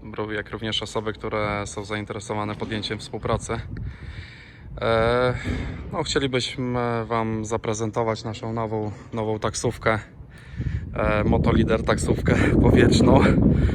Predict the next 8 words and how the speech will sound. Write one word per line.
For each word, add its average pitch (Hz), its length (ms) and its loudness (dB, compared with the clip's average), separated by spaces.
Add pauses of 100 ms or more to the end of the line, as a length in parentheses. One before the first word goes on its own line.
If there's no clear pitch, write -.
(400)
tak 113 160 4
żeby - 220 4
nie - 100 6
stać - 260 8
w - 80 4
korkach 113 520 8
i, - 140 4
i, - 600 4